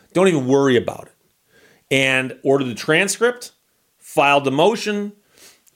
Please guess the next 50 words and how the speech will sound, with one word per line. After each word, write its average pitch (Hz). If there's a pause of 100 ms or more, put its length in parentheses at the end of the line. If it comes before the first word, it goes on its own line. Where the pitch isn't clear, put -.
(220)
uh, 120
filed 147
an 120
appeal 160
technically, 127
uh, 117
you 131
know, 120
up 135
with 139
the, 123
uh, 104 (440)
higher 139
court, - (520)
and 135
went 151
into 208
court. 117
I 135
stood 175
up. 147
I 135
was 110
gonna 131
start 156
making 143
my 127
argument, 127
and 131
the 117
judge 135
literally 202
did 165
one 156
of 135
these, 104 (1200)
pointed 190
to 180
my 170
opponent 147
and 135
said, 123 (680)
"You 196
asked 151
for 160
a 135
J 135
N 156
O 143
V, 160